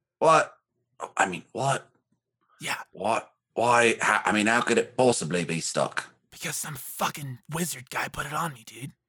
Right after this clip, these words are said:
Speaker 2: He thought it was funny to paint a fucking hat on me.
Speaker 1: Oh, damn. The wizards, they're the worst, right?
Speaker 2: Yeah, he's watching.
Speaker 1: Oh, right. Oh, wizards are great.
Speaker 2: He, like, points up, and you can see that, that,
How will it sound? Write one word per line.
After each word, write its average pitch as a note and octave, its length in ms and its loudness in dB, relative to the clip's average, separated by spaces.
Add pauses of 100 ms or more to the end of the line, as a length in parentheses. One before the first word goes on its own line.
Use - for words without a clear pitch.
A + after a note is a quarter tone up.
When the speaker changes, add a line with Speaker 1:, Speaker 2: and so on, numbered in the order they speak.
(260)
Speaker 2:
He - 120 -20
thought - 180 -4
it D3+ 60 -6
was C3+ 140 -10
funny D#3+ 320 -6
to A2+ 180 -18
paint C#3 240 -8
a A2+ 60 -14
fucking - 360 -12
hat C#3 220 -6
on - 180 -10
me. - 200 -20 (200)
Speaker 1:
Oh, - 320 2 (120)
damn. - 380 -4 (720)
The - 80 -4
wizards, F2+ 420 2
they're C#3 100 6
the A2+ 120 4
worst, G#2 340 4
right? G#2 360 2 (120)
Speaker 2:
Yeah, - 160 -8
he's - 240 -10
watching. F3+ 480 -2 (840)
Speaker 1:
Oh, - 220 0
right. - 160 -6
Oh, - 180 -4 (580)
wizards F2 340 -2
are - 160 -4
great. D#2 440 -2 (380)
Speaker 2:
He, - 120 2
like, E3+ 220 4
points C3 360 0
up, A#2+ 220 4
and C3 120 2
you D3 80 4
can C#3 120 4
see D#3 340 2
that, B2+ 340 2
that, A2+ 240 4